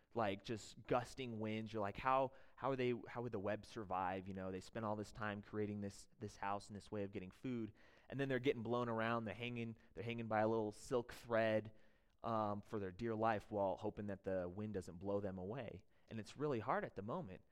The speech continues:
but as soon as the storm passes, they climb back up, and their web is full of bugs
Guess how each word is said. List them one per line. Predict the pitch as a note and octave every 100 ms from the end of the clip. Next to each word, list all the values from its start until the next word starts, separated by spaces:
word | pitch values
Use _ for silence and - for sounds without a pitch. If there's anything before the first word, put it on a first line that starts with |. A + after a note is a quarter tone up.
| _ -
but | G#2+
as |
soon | - F3
as | F3
the | D3
storm | - D#3 D3
passes, | C3+ D3 F3 - G2+ F#2 - _ - _ _ _ A2+
they |
climb | A2+ - B2+
back | B2+ A#2 C3
up, | C3 -
and | A#2
their | G#2 G2+
web | G#2
is | G2
full | - G2+ F#2
of | F2
bugs | F2+ E2+ -